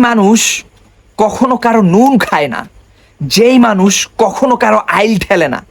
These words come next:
যেই মানুষ কখনো কোনো চাঁদাবাজি করে না, যেই মানুষ কখনো কোনো লুচ্চামি, চোট্টামি, বদমাশি করে না, সেই মানুষ বুক ফুলায় হাঁটতে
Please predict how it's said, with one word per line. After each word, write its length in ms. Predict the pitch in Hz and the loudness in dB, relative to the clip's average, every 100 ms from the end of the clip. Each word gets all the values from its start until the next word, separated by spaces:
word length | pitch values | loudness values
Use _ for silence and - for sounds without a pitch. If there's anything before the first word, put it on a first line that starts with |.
| - - 147 127 | -20 -8 -6 0
যেই 200 | 233 247 226 | 0 2 2
মানুষ 200 | 202 202 - 202 | 2 -2 0 -2
কখনো 280 | 196 247 226 | 0 -2 0
কোনো 220 | 220 214 190 - - _ - | 2 2 0 -6 -20 _ -6
চাঁদাবাজি 460 | 233 226 226 202 202 | -2 0 -2 0 0
করে 140 | 170 113 | 0 -2
না, 60 | 95 139 139 | -6 -6 0
যেই 180 | 240 254 233 | 2 2 2
মানুষ 160 | 226 - 214 | 0 0 -2
কখনো 240 | 233 247 - | 0 -2 0
কোনো 140 | 233 220 | 0 2
লুচ্চামি, 400 | 190 185 - 226 214 | 2 0 -2 0 0
চোট্টামি, 360 | 226 - 226 214 185 | -2 -2 0 0 0
বদমাশি 340 | 165 220 208 190 | -2 -4 -2 -2
করে 120 | 156 | -2
না, 100 | 117 - - | -4 -8 -2
সেই 180 | 196 202 | 0 2
মানুষ 200 | 202 175 135 - - _ 151 | 0 -2 -6 -14 -20 _ -2
বুক 180 | 143 233 - | 2 0 -2
ফুলায় 320 | - 240 202 170 | -2 0 0 -2
হাঁটতে 260 | 143 - | -4 -4